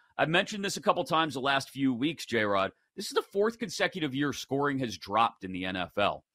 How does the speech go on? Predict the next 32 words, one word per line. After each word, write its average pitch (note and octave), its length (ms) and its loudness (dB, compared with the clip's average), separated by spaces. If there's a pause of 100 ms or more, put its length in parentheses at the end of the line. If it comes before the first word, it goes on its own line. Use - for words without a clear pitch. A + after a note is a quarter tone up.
(320)
in A#2 200 2
total. A#2 420 4 (360)
Uh, A2+ 280 6 (120)
so D3+ 500 6 (120)
it's D3+ 220 -2
something A3+ 540 2
to G#3 80 -10
keep - 360 -8
an C#3 140 0 (100)
eye B2 300 4
on. C#2+ 340 -14 (580)
I, D3+ 180 2
we D3 260 -4
haven't G#3+ 320 6
seen A3 300 -4 (160)
five D#3 420 6
consecutive F3+ 600 -4
years F3+ 480 -2
of D#3 180 -4
declining E3+ 640 0 (340)
scoring F3 640 0
in F3 100 -6
the F3 120 -4
N E3+ 100 0
F E3+ 200 0
L, E3+ 320 2 (520)
I C3 80 0
wanna E3+ 380 -2
say D#3+ 420 0
since - 360 -8
the F2+ 100 -18
seventies, - 960 -8